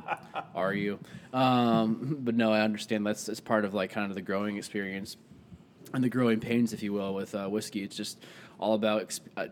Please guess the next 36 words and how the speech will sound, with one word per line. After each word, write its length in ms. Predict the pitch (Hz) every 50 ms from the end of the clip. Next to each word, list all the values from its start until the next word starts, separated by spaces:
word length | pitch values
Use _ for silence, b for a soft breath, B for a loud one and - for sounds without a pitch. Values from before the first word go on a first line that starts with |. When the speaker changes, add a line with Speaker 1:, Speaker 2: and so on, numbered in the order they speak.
| 87 101
Speaker 2:
tasting 420 | - - 113 113 - - 135 135
it 160 | 143 151 98 98
and 140 | 123 120 131
then 200 | 151 160 160 135 98
reading 260 | 104 117 123 123 127
up 120 | 127 139 -
a 40 | 110
little 200 | 95 92 90 85
bit 180 | 87 87 - -
on 280 | 87 92 92 92 92
that. 140 | 92 92 87
And 80 | 90 95
Speaker 1:
Yeah. 60 | 98
Speaker 2:
I 120 | 101 87 90
think 180 | - - 120 110
it's 100 | - -
kinda 200 | - 110 104 92
how 460 | 107 107 104 104 104 101 98 92 - -
everyone 580 | - 107 107 117 110 98 95 95 95 95 95 92
in 80 | 85 95
this 140 | 92 -
industry 480 | - - 95 95 104 - - 101 87 82
basically 540 | - - 98 98 - - - - - 95 82
starts, 460 | - - - 95 98 95 98 - -
unless 220 | 98 90 - -
you 120 | 101 92 92
have, 180 | 92 95 98
like, 120 | 90 95 -
a 80 | -
deep, 380 | 87 80 - - 90 87 85 -
rich 220 | 92 85 - -
background 480 | - 95 90 90 - - 90 85 90 87
of 60 | 87
a 40 | 87
legacy 400 | 85 87 95 92 95 - - 82
background 560 | 85 87 80 80 - - 95 92 92 90 -